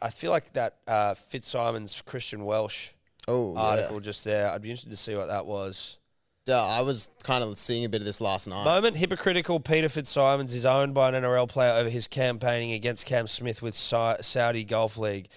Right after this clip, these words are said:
Speaker 1: It's okay for you, but not a golfer.
Speaker 2: Do you want me to get the actual Twitter thing up?
Speaker 1: Yes, please.
Speaker 2: Yeah. Okay, give me a second for that. It was quite entertaining.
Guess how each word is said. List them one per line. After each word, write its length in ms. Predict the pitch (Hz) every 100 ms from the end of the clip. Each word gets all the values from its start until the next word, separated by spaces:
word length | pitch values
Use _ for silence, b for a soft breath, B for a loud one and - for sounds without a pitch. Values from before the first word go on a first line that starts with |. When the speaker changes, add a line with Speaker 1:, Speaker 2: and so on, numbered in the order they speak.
| B B B B
Speaker 1:
It's 140 | -
okay 320 | 127 131 123
for 100 | 117
you, 260 | 110 113 110
but 260 | 104 98
not 240 | 107 110 - _
a 100 | 110
golfer. 580 | 98 104 104 - 98 82 -
Speaker 2:
Do 80 | -
you 40 |
want 100 | 147
me 60 | 160
to 40 |
get 60 | 147
the 80 | 131
actual 260 | 123 -
Twitter 400 | 127 - 120 123 104 _
thing 260 | - 117 104
up? 180 | 101 180
Speaker 1:
Yes, 280 | 117 127 127
please. 440 | - 120 104 107 107
Speaker 2:
Yeah. 180 | 82 - -
Okay, 220 | - 80 80
give 80 | 92
me 80 | 98
a 20 |
second 320 | 87 90 92
for 80 | 85
that. 220 | 76 69 - _ _ _ _
It 40 |
was 80 | -
quite 220 | - 95 90
entertaining. 560 | 90 - 92 95 101